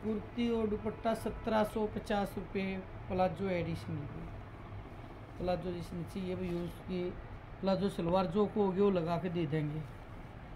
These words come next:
Next ये देख लो, black color है। Black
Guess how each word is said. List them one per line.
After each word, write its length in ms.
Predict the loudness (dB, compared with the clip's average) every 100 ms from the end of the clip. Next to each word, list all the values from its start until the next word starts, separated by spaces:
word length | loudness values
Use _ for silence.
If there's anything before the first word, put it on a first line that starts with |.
| -10 -10 -12 -10 0
Next 320 | 4 4 4 2
ये 160 | 4
देख 220 | 4 4 4
लो, 140 | 4 4
black 380 | 6 6 6 4
color 220 | 2 6 6
है। 200 | 4 0 -4 -10 -12 -12 -12 -12 -12 -12 -12 -12 -12 -12 -12 -12 -10 -10 -10 -10 -10 -10 -10 -8 0
Black 280 | 6 10 10